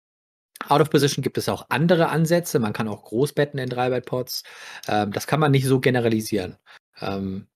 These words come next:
das kommt ein bisschen auf die Flop-Textur an, wer die ganzen starken Hände hat, wer auch viele starke Hände im Verlauf aller Boards macht. Das kann ich so nicht beantworten, ohne hier einen Dreijahres-Vortrag <laughs> davon zu machen. Das ist wirklich, ähm,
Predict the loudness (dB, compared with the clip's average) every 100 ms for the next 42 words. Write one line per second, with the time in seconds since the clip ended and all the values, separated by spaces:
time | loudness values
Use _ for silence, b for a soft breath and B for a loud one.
0 | -18 -14 -2 -2 0 -2 -2 -2 -4 -2
1 | -2 -2 -4 0 0 2 2 2 4 4
2 | 4 0 -2 0 2 2 0 -2 0 0
3 | -2 -2 -2 -4 -6 -6 -4 -2 -2 -2
4 | -2 -2 -2 -2 -2 -4 -2 2 2 2
5 | -2 -2 -2 -2 -2 -4 -4 -6 -18 B
6 | -20 -10 -6 -4 0 0 0 2 4 4
7 | 2 -2 -6 -4 -4 -2 0 0 0 -2
8 | -2 0 -2 -2 -4 -2 0 -2 -4 -6
9 | -4 -4 -2 -2 -2 -2 -2 -2 -2 -2
10 | -6 -10 B B B -2 2 2 2 -4
11 | -6 -12 -10 -10